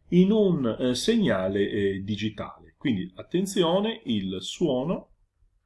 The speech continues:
che è un, eh, segnale analogico che, ripeto, può assumere qualsiasi valore,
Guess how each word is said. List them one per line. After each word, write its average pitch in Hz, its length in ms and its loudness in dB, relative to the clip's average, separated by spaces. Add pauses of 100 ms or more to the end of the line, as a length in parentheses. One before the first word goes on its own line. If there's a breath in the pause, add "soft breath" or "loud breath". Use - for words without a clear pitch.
(1160)
che - 300 -2
è - 380 0
un, 123 420 -2
eh, - 720 -18 (1300)
segnale 104 840 -4 (560)
analogico 104 680 0
che, 104 160 -8
ripeto, 101 480 0
può 98 140 -8
assumere 107 440 -4
qualsiasi 98 540 -4
valore, 120 440 0